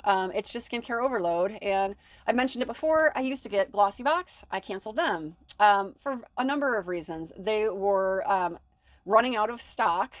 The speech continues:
delaying shipments for up to two weeks, and then switching products out because they were overselling their box. So then they were scrambling to get more supplies to make more boxes. And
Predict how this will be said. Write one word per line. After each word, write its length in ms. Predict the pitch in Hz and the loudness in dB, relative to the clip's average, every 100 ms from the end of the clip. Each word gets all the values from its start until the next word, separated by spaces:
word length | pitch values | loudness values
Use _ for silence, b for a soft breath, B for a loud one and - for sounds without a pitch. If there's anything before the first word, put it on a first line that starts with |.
| - | -10
delaying 420 | 190 214 220 269 | -8 -4 -2 -4
shipments 500 | - 294 247 226 240 | -4 -4 -2 -6 -6
for 140 | - 202 | 0 0
up 120 | 208 | 0
to 80 | 220 | -6
two 240 | - 247 | -8 -8
weeks, 520 | 233 202 214 - - - | -4 -4 -4 -6 -16 -4
and 160 | 202 202 | -2 0
then 320 | 208 196 196 | 0 0 -4
switching 360 | - 269 254 220 | -8 -8 -6 -6
products 400 | 247 269 220 - | 0 2 0 -2
out 180 | 180 180 | -2 -2
because 180 | - | -8
they 100 | 190 | -4
were 120 | 185 180 | -4 -2
overselling 680 | 208 220 220 202 202 160 220 b b b | -2 -2 0 2 2 0 -6 b b b
their 140 | 190 | -4
box. 480 | 185 214 170 180 - | 4 4 4 0 -6
So 140 | - 208 | -6 -2
then 120 | 196 | 0
they 80 | 185 | -2
were 60 | |
scrambling 580 | 190 - 208 233 190 180 | -6 -6 -4 -2 -2 -4
to 100 | 185 | -4
get 120 | 185 | -4
more 160 | 185 190 | -4 -6
supplies 420 | - - 208 190 | 0 4 4 4
to 60 | 165 | -4
make 160 | 165 | -10
more 80 | 175 | -8
boxes. 500 | 170 233 285 - 185 | -4 -4 -4 -6 -4
And 140 | 190 | -6